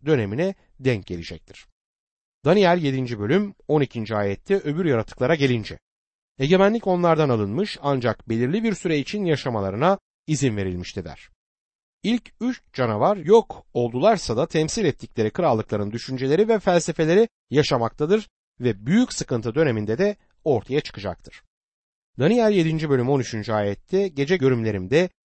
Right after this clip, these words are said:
insanoğluna benzer birinin göğün bulutlarıyla geldiğini gördüm." Eskiden beri var olan, var olanın yanına doğru ilerledi,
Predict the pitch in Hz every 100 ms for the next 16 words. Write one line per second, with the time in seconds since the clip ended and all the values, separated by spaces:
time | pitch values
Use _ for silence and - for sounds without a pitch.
0 | _ 135 175 - 240 190 156 147 139 139
1 | 131 156 131 110 95 123 170 _ _ _
2 | 123 147 202 233 135 139 - 143 175 143
3 | 110 135 151 127 113 123 117 104 101 101
4 | - _ _ _ _ _ _ _ 139 -
5 | 226 226 208 196 147 170 156 104 87 -
6 | _ _ _ _ _ - 135 196 185 147
7 | 139 196 160 123 131 113 110 127 107 104
8 | 90 90 92 - 185